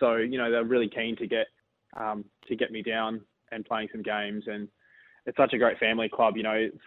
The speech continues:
always been welcoming. Like, you know, Mum does afternoon teas and play with my brother. Dad played for a long time, um, and there's a lot of, a lot of people who have siblings or extended family playing through our grades, which is awesome. Um, and then from, like, a developmental standpoint,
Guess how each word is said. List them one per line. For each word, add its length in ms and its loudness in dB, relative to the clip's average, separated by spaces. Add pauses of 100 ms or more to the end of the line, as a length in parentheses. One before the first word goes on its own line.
(140)
always 360 2
been 100 -4
welcoming. 400 -2
Like, 200 0 (300)
you 60 -8
know, 100 -2
Mum 200 4
does 140 2
afternoon 400 0
teas 280 -2
and 140 -10
play 160 0
with 100 0
my 60 -6
brother. 300 0
Dad 220 0
played 200 -4
for 100 -8
a 40 -4
long 180 -6
time, 340 -8 (560)
um, 320 -2
and 80 -6
there's 140 -2
a 20 0
lot 220 4
of, 160 -2 (440)
a 40 0
lot 160 4
of 80 -4
people 260 -6
who 140 -4
have 220 0 (280)
siblings 400 -2
or 240 -2 (140)
extended 400 -6
family 320 -4
playing 400 -6
through 160 0
our 100 0
grades, 300 -4
which 160 -14
is 80 -10
awesome. 420 -8 (180)
Um, 360 -6 (500)
and 140 2
then 200 2
from, 140 2
like, 200 0
a 40 -2
developmental 680 -2
standpoint, 580 -8